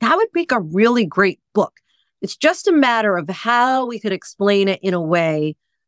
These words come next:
that children could understand, right? And so as we were looking at it more and more, it was the idea is that, you know,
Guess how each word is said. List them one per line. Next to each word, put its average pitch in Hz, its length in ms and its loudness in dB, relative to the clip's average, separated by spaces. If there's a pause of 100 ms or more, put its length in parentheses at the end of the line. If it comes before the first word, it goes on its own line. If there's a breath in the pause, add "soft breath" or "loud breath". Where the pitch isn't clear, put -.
(340)
that 202 160 2
children 214 560 0
could 196 120 -2
understand, 160 640 -4
right? 196 260 -2
And 196 140 0
so 208 160 2
as 185 140 0
we 202 100 0
were 196 80 2
looking 240 320 2
at 180 160 0
it - 100 -8
more 180 220 -2
and 175 80 0
more, 202 240 2
it 165 80 -4
was 170 220 -16
the 175 160 -4
idea 202 400 0
is 147 100 -2
that, 185 180 -2 (340)
you 196 80 0
know, 202 260 2